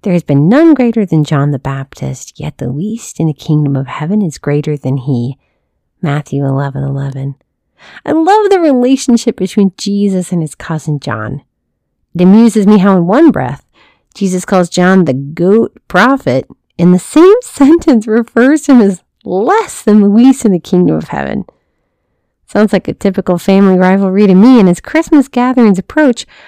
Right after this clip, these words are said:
I'm sure some of us are dreading a few we'll attend. I'm not looking forward to the razzing my family will give me during our annual cornhole tournament, which I won fair and square last year.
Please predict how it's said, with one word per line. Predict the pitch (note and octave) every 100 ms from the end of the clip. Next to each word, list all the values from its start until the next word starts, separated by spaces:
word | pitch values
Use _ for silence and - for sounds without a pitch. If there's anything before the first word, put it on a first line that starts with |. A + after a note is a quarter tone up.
| - _ -
I'm | A#4+
sure | - C5+
some | - C4+ A3
of | F3+
us | F3+ F#3
are |
dreading | E3+ D#3+ D3+ D#3+ G3
a | A3+
few | G#3+ - -
we'll | F3+ F#3 B3
attend. | C4+ - F2+ D#3 G#3 _ _ _ _ _ _ _ _ _
I'm | -
not | G3+ A3
looking | A3 A3+ - G#3 G3+
forward | - A#3+ B3 A3 G3
to | - A3 G3
the | G3 E3+
razzing | F3+ B3+ F4+ - C4 A3+
my | F#3+ E3+
family | D#3+ - F#3+ G3+
will | F3 D#3
give | D3+ G3
me | G3+ D#3
during | D#3 D3+ D3+
our | C#3+ -
annual | E3+ F3+ E3+ D3
cornhole | - A3+ B3+ G3+ E3+
tournament, | E3+ F3+ F#3 - - - -
which | A3+ D4
I | F4
won | A4 B4+
fair | B4 - C4
and | C#4+ A#3
square | - F3 E3+
last | - - -
year. | - - E3